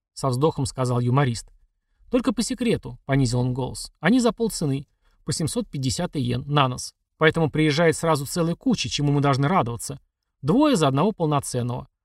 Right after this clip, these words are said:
Вот и уходит раньше. Никакого сожаления. Как слышат время, валят все сразу. Ненавижу. Пусть они меня простят, но я ненавижу все эти автобусы Хато». Шутка явно не удалась, и зрители притихли.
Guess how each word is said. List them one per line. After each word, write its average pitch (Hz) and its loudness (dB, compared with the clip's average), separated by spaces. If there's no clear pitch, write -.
Вот 277 -2
и - 4
уходит 151 2
раньше. 131 -4
Никакого 240 0
сожаления. 127 -2
Как 185 0
слышат 233 -2
время, 214 2
валят 196 2
все 160 -4
сразу. 120 -6
Ненавижу. 156 2
Пусть - -2
они 156 2
меня 156 2
простят, - 0
но 151 0
я 139 2
ненавижу 156 2
все 139 -4
эти 131 -2
автобусы 135 -2
Хато». - -6
Шутка - -2
явно 175 4
не 156 2
удалась, 147 2
и 131 -4
зрители 180 -2
притихли. 131 -8